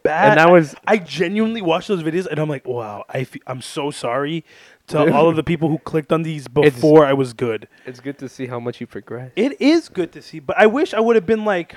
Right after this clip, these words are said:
Speaker 1: "Okay, gonna post a video, not gonna tell anybody."
Speaker 2: Yeah.
Speaker 1: Post a video, not gonna tell anybody. For, it, actually, I, I w-, I don't think I'd been able to do it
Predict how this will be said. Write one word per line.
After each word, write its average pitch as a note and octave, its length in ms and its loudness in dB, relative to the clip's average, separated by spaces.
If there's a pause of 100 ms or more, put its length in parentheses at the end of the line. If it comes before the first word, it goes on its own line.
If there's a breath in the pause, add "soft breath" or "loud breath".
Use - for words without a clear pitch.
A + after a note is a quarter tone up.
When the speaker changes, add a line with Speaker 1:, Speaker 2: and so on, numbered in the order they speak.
Speaker 1:
"Okay, E3+ 500 0 (1500 soft breath)
gonna F3+ 200 0
post F3 200 -2
a D#3+ 60 -10
video, D3+ 340 -4 (460)
not F#3 220 -6
gonna F#3 120 -8
tell D#3+ 220 -4
anybody." C3 400 -14 (200)
Speaker 2:
Yeah. A#2 280 -6 (120)
Speaker 1:
Post F3 200 -6
a E3 40 -14
video, E3 340 -8 (180)
not D3+ 340 -8
gonna E3+ 120 -10
tell D#3 180 -10
anybody. C#3+ 340 -14 (400)
For, F3+ 380 0 (260)
it, D#3+ 220 -6 (260)
actually, F3+ 340 -4
I, B2+ 100 -14 (120)
I C3 40 -10
w-, D3 160 0 (100)
I D#3 80 -2
don't E3 80 -4
think D3 100 -8
I'd C3 100 -6
been B2+ 140 -10
able A#2+ 180 -12
to A2+ 80 -16
do A#2+ 200 -12
it A2+ 120 -14